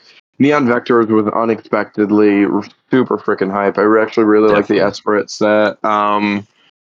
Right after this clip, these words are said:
Speaker 1: and, uh, yeah, James Ferraro. Here's my only hot take, and this wa-, which might be for the hot take server. And I was sending this around. It was a freaking awesome, awesome, uh, ambient set that I was not in the mood for. I felt like energy-wise,
Speaker 2: Hmm.
Speaker 1: if that,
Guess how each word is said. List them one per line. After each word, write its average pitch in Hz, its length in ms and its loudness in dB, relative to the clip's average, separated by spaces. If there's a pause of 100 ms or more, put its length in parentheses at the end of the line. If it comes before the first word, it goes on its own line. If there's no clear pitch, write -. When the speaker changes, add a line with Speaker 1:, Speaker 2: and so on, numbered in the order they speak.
(240)
Speaker 1:
and, 120 440 2
uh, 117 600 2
yeah, 123 200 0
James 127 300 -2
Ferraro. 120 560 0
Here's 135 260 0
my 123 240 0
only 117 340 0
hot 107 300 -4
take, 98 560 -2
and 98 260 -2
this - 180 -2
wa-, 107 240 0
which 110 260 0
might 107 180 -2
be 104 100 0
for 101 140 -4
the 101 100 -2
hot 104 200 -4
take 98 180 0
server. 101 280 0
And 107 80 0
I 110 40 0
was 110 140 -2
sending 120 260 0
this 107 140 -2
around. 104 340 0 (400)
It - 20 -8
was 131 100 -2
a 131 40 -18
freaking 175 340 0 (100)
awesome, 123 840 -2
awesome, 110 640 -2 (120)
uh, 95 440 0
ambient 107 520 0
set 101 260 -4
that 101 100 -4
I 98 40 0
was 95 180 -4
not 98 240 0
in 98 60 -6
the 101 80 -2
mood 98 280 -4
for. 127 320 0
I 117 40 0
felt 135 160 -2
like 139 240 -2
energy-wise, 101 760 0
Speaker 2:
Hmm. 107 60 -2
Speaker 1:
if 101 100 -6
that, 120 420 0